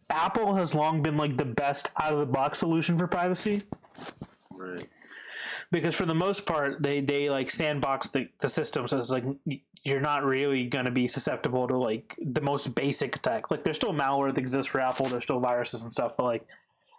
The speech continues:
Speaker 1: it's a lot harder to brick an Apple thing out of the box than it is, like, a regular Android or regular Windows computer.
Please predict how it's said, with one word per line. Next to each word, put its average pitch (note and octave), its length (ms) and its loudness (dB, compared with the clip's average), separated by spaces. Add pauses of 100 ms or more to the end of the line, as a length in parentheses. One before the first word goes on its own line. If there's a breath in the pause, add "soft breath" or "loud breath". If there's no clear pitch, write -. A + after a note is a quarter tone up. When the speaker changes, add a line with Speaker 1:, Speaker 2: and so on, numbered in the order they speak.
(300 loud breath)
Speaker 1:
it's E3+ 140 2
a E3 60 2
lot D#3+ 240 2
harder D3+ 360 2
to C#3+ 80 2
brick D3 420 0 (160)
an C#3 140 0
Apple C3+ 260 2
thing C#3+ 240 0
out B2+ 160 2
of B2+ 60 0
the C3 80 0
box B2 340 0
than B2+ 120 4
it C3 40 4
is, B2+ 100 0
like, C3+ 140 0
a C3 80 2
regular B2+ 420 2
Android A#2 420 2
or A2+ 100 4
regular A#2+ 340 2
Windows A#2+ 380 0
computer. D#3+ 520 0